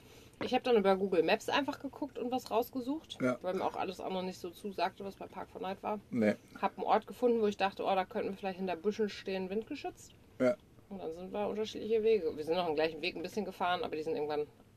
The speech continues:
Speaker 1: äh, weiter geradeaus und wir sind abgebogen.
Speaker 2: Ja. Aber ich wollte noch
Speaker 1: Das
Speaker 2: mal
Speaker 1: ist
Speaker 2: einmal
Speaker 1: gut.
Speaker 2: kurz heute Morgen zu den Hunden noch
Speaker 1: Ja.
Speaker 2: sagen. Ähm, wir haben ja auch noch mal was hingegeben an, an Futter. Da le-,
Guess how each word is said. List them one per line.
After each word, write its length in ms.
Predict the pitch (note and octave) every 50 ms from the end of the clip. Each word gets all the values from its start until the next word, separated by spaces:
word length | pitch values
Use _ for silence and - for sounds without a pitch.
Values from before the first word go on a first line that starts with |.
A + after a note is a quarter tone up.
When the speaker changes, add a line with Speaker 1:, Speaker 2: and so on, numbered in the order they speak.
| - -
Speaker 1:
äh, 260 | - D#3 D3 D3 D3 D3+ - - - - - - - -
weiter 220 | E3+ D#3 - D#3+ D3
geradeaus 460 | - D#3 C#3+ - C#3 D3+ D#3+ D#3+ -
und 80 | D3+
wir 100 | C#3 D3
sind 120 | D3+ C#3+ C#3
abgebogen. 460 | D3 - - D3+ - D#3 D3 C3+ D3 - - - -
Speaker 2:
Ja. 200 | B2 A#2 A#2 - - - - - - - -
Aber 160 | - B2+ C3
ich 140 | C#3+ C3+ -
wollte 160 | F#3 G3+ F#3+
noch 80 | E3 D#3+
Speaker 1:
Das 60 | D#3
Speaker 2:
mal 40 | -
Speaker 1:
ist 60 | D3+
Speaker 2:
einmal 140 | E3 F3 D#3
Speaker 1:
gut. 60 | - F3+
Speaker 2:
kurz 160 | F3 - -
heute 200 | D#3+ D3 - D#3
Morgen 160 | E3 E3 C#3+
zu 80 | - C#3
den 100 | B2 A#2+
Hunden 360 | E3+ F3+ C#3 D3+ D3+ D3 C#3+
noch 100 | C3+ B2+ -
Speaker 1:
Ja. 60 | -
Speaker 2:
sagen. 280 | B2+ C3 C3+ E3 F#3 - - - - - - - - - - - - -
Ähm, 460 | - A#2+ A#2 A#2 A#2 A#2 A#2+ A#2+ B2 - -
wir 120 | A#2+ B2+
haben 60 | C3+ C3
ja 60 | A2+
auch 80 | C3
noch 100 | D3+ D#3+
mal 160 | D#3+ D#3+ D#3 D#3
was 100 | D3 -
hingegeben 540 | - E3 E3+ E3+ D#3+ D3 D3+ D#3+ E3 E3 E3
an, 200 | D#3 D3 D3+ D3+
an 140 | D3 C#3 C3+
Futter. 400 | - - E3 - E3+ E3 D#3+ D#3 - A#2+ A2 - - -
Da 200 | A2 A2+ A#2+ A#2+ - C3
le-, 220 | C3 B2+ B2+ C3+